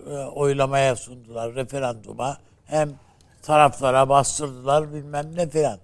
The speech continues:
Şimdi kimsenin ne Ukrayna'ya ne Rusya'ya bu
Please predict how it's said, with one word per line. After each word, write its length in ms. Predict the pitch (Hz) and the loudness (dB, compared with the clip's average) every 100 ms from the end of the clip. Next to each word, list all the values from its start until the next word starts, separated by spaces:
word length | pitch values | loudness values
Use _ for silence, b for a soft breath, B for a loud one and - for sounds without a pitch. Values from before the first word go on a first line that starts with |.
| _ _ _ _ _ | _ _ _ _ _
Şimdi 320 | - - 247 | -20 -12 -12
kimsenin 600 | - 277 - 226 196 202 - _ _ | -4 -6 0 -2 -2 -10 -16 _ _
ne 160 | 202 220 | -10 -8
Ukrayna'ya 680 | 214 - 208 196 185 180 190 | -10 0 4 4 2 2 2
ne 180 | 208 | -2
Rusya'ya 680 | 202 185 - 156 131 131 143 _ _ _ _ _ - | -6 -10 -10 -6 -2 -2 -4 _ _ _ _ _ -4
bu 260 | 196 190 | -2 -2